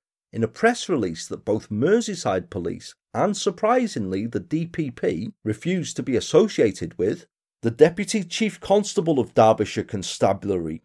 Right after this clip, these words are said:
Ron Hadfield, was at pains to stress that, I quote, "Everything humanely possible is being done to resolve this inquiry," and was also quoted as saying,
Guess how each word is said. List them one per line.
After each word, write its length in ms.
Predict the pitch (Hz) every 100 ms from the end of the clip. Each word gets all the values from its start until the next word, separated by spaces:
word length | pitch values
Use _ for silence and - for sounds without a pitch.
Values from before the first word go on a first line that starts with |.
| -
Ron 300 | 110 135 131
Hadfield, 720 | - 190 175 - 90 85 - _
was 180 | - 104
at 140 | -
pains 460 | - 185 202 117 -
to 100 | -
stress 540 | - - 208 180 - -
that, 200 | 92 - _
I 100 | 113
quote, 540 | 113 - 220 113 - - _ _ _ _
"Everything 460 | 147 170 190 220 185
humanely 640 | 175 185 175 190 175 165
possible 560 | 123 - 196 - 113 92
is 120 | 85
being 300 | - 139 135
done 340 | 117 156 131 82
to 120 | 95
resolve 580 | 92 85 127 139 90 -
this 220 | 95 -
inquiry," 720 | 101 - 135 151 117 87 95 _ _ _ _ -
and 120 | 101
was 160 | 104 143
also 360 | 180 196 -
quoted 480 | - - 110 - 98
as 120 | 98
saying, 440 | - 113 104 98